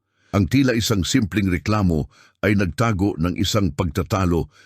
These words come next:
sa espiritual na autoridad. Ang tugon ng Diyos ay kaagad. Si Miriam ay naging kitungin, puti ng niyebe, at nahiwalay sa kampo sa loob ng pitong araw. Kapansin-pansin,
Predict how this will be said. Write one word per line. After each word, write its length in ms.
sa 160
espiritual 640
na 240
autoridad. 880
Ang 160
tugon 320
ng 160
Diyos 480
ay 160
kaagad. 640
Si 160
Miriam 800
ay 140
naging 340
kitungin, 640
puti 400
ng 240
niyebe, 560
at 160
nahiwalay 800
sa 160
kampo 480
sa 160
loob 320
ng 80
pitong 400
araw. 400
Kapansin-pansin, 1300